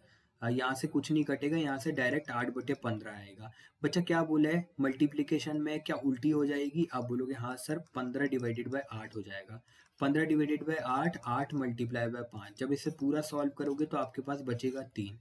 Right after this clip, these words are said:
Only नीचे बचा है तीन, यहाँ पर नीचे तीन बचा, ये पलट करके ऊपर जाएगा तीन। ट्वेंटी नाइन डिवाइडेड बाय थर्टी सिक्स, क्या ये option में दे रखा है? आप बोलोगे, "हाँ sir, थर्ड option में दे रखा है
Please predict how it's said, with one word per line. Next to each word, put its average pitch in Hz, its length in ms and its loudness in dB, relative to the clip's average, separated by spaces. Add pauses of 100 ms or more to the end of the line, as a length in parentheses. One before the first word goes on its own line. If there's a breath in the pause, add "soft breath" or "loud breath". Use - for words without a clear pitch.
(400 soft breath)
Only 185 240 8
नीचे 170 260 6
बचा 139 300 0
है 143 80 2 (160)
तीन, 104 340 -4 (280 soft breath)
यहाँ 127 220 0
पर 143 80 2
नीचे 147 240 4
तीन 143 240 0
बचा, 147 240 0
ये 151 180 4
पलट 127 300 -2
करके 135 260 -2
ऊपर 131 280 0
जाएगा 135 340 -2
तीन। 139 480 0 (320 loud breath)
ट्वेंटी 143 320 4
नाइन 139 320 2
डिवाइडेड 123 380 0
बाय 131 180 -4
थर्टी 120 460 -2
सिक्स, - 420 -4
क्या 127 100 0
ये 127 120 0
option 127 380 -4
में 127 120 -4
दे 123 120 -4
रखा 131 280 -6
है? 156 200 -2
आप 120 100 -4
बोलोगे, 120 320 -4
"हाँ 120 260 -8
sir, 143 220 -6
थर्ड - 420 -6
option 117 300 -8
में 131 160 -2
दे 117 100 -2
रखा 117 260 -8
है 170 120 -6